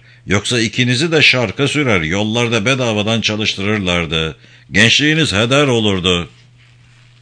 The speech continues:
Verilen haberin sevinciyle kör ocağı birlikte terk ederlerken, "Benim nazar boncuğum kayboldu burada Mansur emmi." dedi Hurşit. "Kalsam da arasam." "Sonra gelir ararsın. Bir şey olmaz o boncuğa."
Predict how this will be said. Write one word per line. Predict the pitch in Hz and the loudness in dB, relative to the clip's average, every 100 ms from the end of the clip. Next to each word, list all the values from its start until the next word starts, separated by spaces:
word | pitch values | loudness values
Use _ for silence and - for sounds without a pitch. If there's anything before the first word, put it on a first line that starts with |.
| - - - - - - - - | -20 -20 -20 -20 -20 -16 -16 -2
Verilen | 92 160 175 196 | 4 4 4 2
haberin | 180 160 156 | 2 0 -2
sevinciyle | 165 87 69 73 69 73 78 - | -2 -2 -2 -2 -2 0 -2 -2
kör | 131 | -2
ocağı | 135 120 131 127 98 | -2 -2 0 0 -2
birlikte | 117 113 - 131 | -2 -4 -4 -4
terk | 107 107 92 | -2 -2 -2
ederlerken, | 82 92 98 73 73 76 80 80 - - - | -2 0 0 -2 -2 0 -2 -2 -16 -18 -2
"Benim | 170 196 135 | 2 4 4
nazar | 151 165 185 | 2 2 0
boncuğum | 143 107 80 92 85 | 0 -2 0 -2 -4
kayboldu | 92 90 80 82 82 | -4 -2 -2 -4 -4
burada | 82 82 80 | -4 -4 -2
Mansur | 85 110 98 156 | 0 0 -2 -2
emmi." | 117 85 87 | -2 -2 -2
dedi | 85 80 | -2 -4
Hurşit. | 85 80 85 - | -6 -6 -8 -6
"Kalsam | 139 151 170 151 139 | -4 -2 -2 -2 0
da | |
arasam." | 131 123 120 117 110 - - - - - - - | 0 -2 0 -2 -4 -12 -20 -20 -20 -20 -20 -10
"Sonra | - 90 104 117 | -2 0 2 6
gelir | 107 113 | 6 6
ararsın. | 117 107 104 95 98 90 82 - | 6 6 4 2 2 0 -2 -6
Bir | 69 107 | 0 2
şey | 104 123 | 2 2
olmaz | 117 123 123 | 0 0 0
o | 131 120 | 0 0
boncuğa." | 117 107 92 87 85 | 2 2 2 2 0